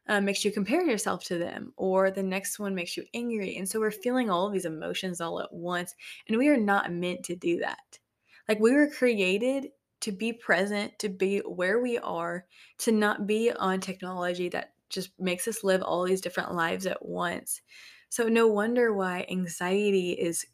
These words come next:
crazy, um, throughout our generation, and why depression is at an all-time high. Like, we have so many different things that we see all at once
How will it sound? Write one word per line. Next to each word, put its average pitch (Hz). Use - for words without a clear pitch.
crazy, 214
um, 196
throughout 208
our 202
generation, 196
and 185
why 180
depression 214
is 202
at 196
an 185
all-time 214
high. 185
Like, 214
we 240
have 226
so 226
many 240
different -
things 208
that -
we 190
see 214
all 208
at 214
once 185